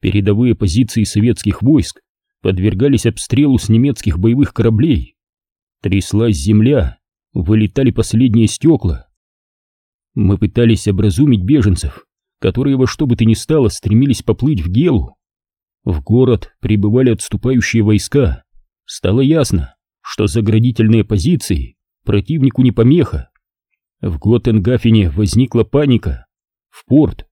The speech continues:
устремились беженцы. Они окончательно подорвали организованность,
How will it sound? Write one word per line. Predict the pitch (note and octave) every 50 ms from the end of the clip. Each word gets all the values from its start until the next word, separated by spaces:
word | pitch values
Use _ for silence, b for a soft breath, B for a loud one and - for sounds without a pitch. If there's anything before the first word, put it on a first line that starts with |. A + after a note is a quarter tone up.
| _
устремились | - G2+ - - - G#2+ G2+ A#2 B2+ C#3+ C3 A#2 D#2+ C#2+
беженцы. | E2+ C#3 F#3 D#3 G#2 A#2+ G#2+ - - - B1+ - _ _ _ _ _ _ _ _ _ _ _ _ _ -
Они | - - F#2 G2+ B2 C#3
окончательно | B2 - C#3+ C3 A2 - E3 - - A#2+ A#2 A2+ A2
подорвали | - A#2 A2 A2+ A2+ B2+ D#3+ D#3 B2 A#2
организованность, | A2 F#2 F2 A#2 A2 A2 F#2 F2+ E3 F3 B2 G2+ D#2+ D2 - - _